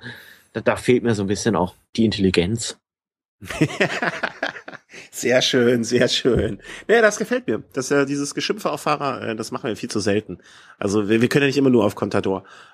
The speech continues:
Speaker 2: äh, rumschimpfen. Hat Contador eigentlich irgendwie seinen Senf dazu abgegeben, äh, bei der W M?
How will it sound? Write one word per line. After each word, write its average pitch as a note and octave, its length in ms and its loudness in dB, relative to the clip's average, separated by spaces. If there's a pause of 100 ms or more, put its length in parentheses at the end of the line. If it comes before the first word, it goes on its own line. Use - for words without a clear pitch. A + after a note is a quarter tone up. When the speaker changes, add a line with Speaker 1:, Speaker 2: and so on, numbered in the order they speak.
Speaker 2:
äh, - 100 -12
rumschimpfen. F#2+ 920 -6
Hat A2+ 100 -2
Contador D3+ 320 2
eigentlich F3 180 -4
irgendwie E3 200 -2
seinen D3+ 180 2
Senf D#3 220 0
dazu - 220 0
abgegeben, D3+ 520 -4
äh, C3+ 460 -2
bei C3 180 -4
der C3 140 -6
W C3+ 80 -6
M? C#3+ 200 -8